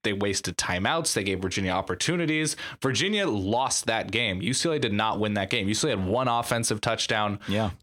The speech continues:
Speaker 1: Do you freak out about this game? I don't think you fully freak out. Virginia's a team that has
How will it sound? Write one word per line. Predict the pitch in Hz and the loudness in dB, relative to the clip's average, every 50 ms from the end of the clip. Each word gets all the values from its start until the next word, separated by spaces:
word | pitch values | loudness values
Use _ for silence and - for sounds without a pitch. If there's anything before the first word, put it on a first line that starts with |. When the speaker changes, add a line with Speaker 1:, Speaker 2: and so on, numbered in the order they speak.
| _ | _
Speaker 1:
Do | - 139 | -2 0
you | 147 131 | 0 0
freak | - - - 160 147 - | 0 0 0 0 0 2
out | 143 147 156 | 0 0 2
about | 170 170 180 185 180 - | 2 2 0 0 0 0
this | 185 175 - | 0 0 0
game? | - 190 190 190 196 196 196 196 - - _ - - _ _ _ _ _ _ _ _ _ _ - - _ 139 | 0 0 0 0 0 -2 -4 -6 -10 -18 _ -20 -20 _ _ _ _ _ _ _ _ _ _ -20 -8 _ 0
I | 170 | 0
don't | 196 180 | 0 2
think | 156 196 190 | 2 0 2
you | 180 170 | 2 0
fully | - - 185 180 180 170 | 0 2 2 2 2 2
freak | 165 - 165 156 156 | 0 0 0 2 2
out. | 156 156 156 151 | 2 2 2 0
Virginia's | 147 135 117 143 151 160 151 143 | 0 0 0 0 0 0 0 0
a | 143 | 0
team | 143 - - 147 147 147 143 147 147 143 - - | 0 0 0 2 2 2 2 0 0 -2 0 0
that | 123 113 | 0 2
has | 117 127 120 120 127 127 120 - | 2 2 2 2 2 0 0 -2